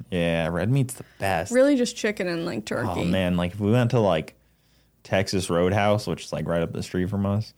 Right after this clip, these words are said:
Speaker 1: good steak, like a, like, a sixteen ounce sirloin.
Speaker 2: The only thing I've kind of wanted is, like, ground beef. Like,
Speaker 1: Mm.
Speaker 2: in pasta.
Speaker 1: What about, like,
Speaker 2: That
Speaker 1: bacon?
Speaker 2: sounds good.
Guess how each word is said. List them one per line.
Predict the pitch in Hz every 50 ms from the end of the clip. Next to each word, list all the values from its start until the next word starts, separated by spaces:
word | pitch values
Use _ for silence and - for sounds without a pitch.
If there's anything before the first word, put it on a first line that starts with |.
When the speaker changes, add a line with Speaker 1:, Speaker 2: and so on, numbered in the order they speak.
| _ - - - _ _ _ _ _
Speaker 1:
good | - 104 95 82 -
steak, | - - - - - - - - - - - 92 92 107 117 - -
like | 73 73
a, | 73 87 - - - - _ -
like, | 92 78 -
a | 64 -
sixteen | - - - - 120 104 - - - - 131 120 113 113 107
ounce | 98 101 101 107 110 110 -
sirloin. | - - 98 95 101 101 120 117 113 113 113 120
Speaker 2:
The | 277
only | 294 294 311 311 359 381 370
thing | 320 320 285 285 262
I've | 220 226 -
kind | - - - - 247 233 233 233
of | 233 214 226
wanted | 220 214 202 202 214 233 247 226
is, | 233 226 -
like, | 214 196 196 -
ground | - 185 180 180 160 - -
beef. | 110 - - - - - - - - _ _ _ - -
Like, | 165 220 220 -
Speaker 1:
Mm. |
Speaker 2:
in | 233 226 208 214
pasta. | - 226 202 202 202 - - - - 233 226 226 233 233 214 - _ _ _ _ _ _ - -
Speaker 1:
What | - 107
about, | 98 95 85 76
like, | 80 -
Speaker 2:
That | - - 76
Speaker 1:
bacon? | 82 92 92
Speaker 2:
sounds | - 104 107 107 107 110
good. | 113 220 220 226 226 220 214